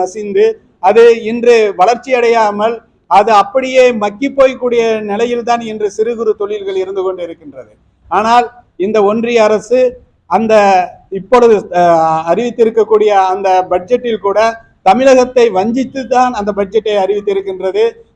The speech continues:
தென்னிந்திய-, தென்னிந்தியாவை முழுமையாக வஞ்சித்து தான் அந்த பட்ஜெட்டை அறிவித்திருக்கின்றது. நாங்கள் இங்க வைக்கக்கூடிய முக்கியமான கோரிக்கை, சிறு சிறு தொழில்கள் எல்லாம்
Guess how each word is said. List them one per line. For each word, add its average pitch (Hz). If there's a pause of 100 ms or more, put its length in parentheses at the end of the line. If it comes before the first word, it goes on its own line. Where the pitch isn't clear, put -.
(120)
தென்னிந்திய-, 226
தென்னிந்தியாவை 254 (100)
முழுமையாக 254
வஞ்சித்து 226 (100)
தான் 240
அந்த 208
பட்ஜெட்டை 202
அறிவித்திருக்கின்றது. 160 (340)
நாங்கள் 240
இங்க 226
வைக்கக்கூடிய 240 (100)
முக்கியமான 240 (160)
கோரிக்கை, 208 (420)
சிறு 247
சிறு 262 (160)
தொழில்கள் 240
எல்லாம் 240